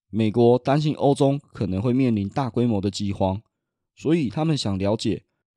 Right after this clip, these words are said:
人类为了维持最基本生存所需要的最佳节食方法。那这个实验找来了三十六名男性志愿者，计划是这样子的：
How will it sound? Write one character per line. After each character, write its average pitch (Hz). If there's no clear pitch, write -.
人 127
类 147
为 156
了 123
维 117
持 120
最 143
基 131
本 107
生 123
存 98
所 107
需 131
要 135
的 107
最 143
佳 123
节 101
食 98
方 98
法。 -
那 170
这 190
个 151
实 127
验 123
找 104
来 98
了 110
三 135
十 -
六 131
名 95
男 107
性 123
志 123
愿 113
者， 90
计 175
划 170
是 143
这 139
样 123
子 98
的： 82